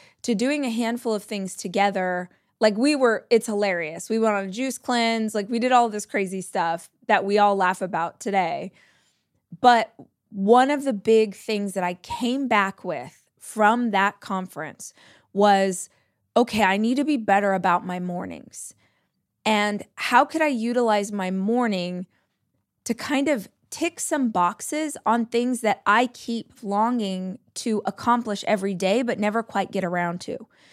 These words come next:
So what if I use my morning routine as my chance to get a leg up on all the things I always say I want to do but never actually get to do.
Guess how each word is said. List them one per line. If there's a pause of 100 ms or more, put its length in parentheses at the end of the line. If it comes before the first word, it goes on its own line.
(220)
So
what
if
I
use
my
morning
routine (100)
as
my
chance (180)
to
get (200)
a
leg
up (400)
on
all
the
things
I
always
say
I
want
to
do
but
never
actually (100)
get
to
do.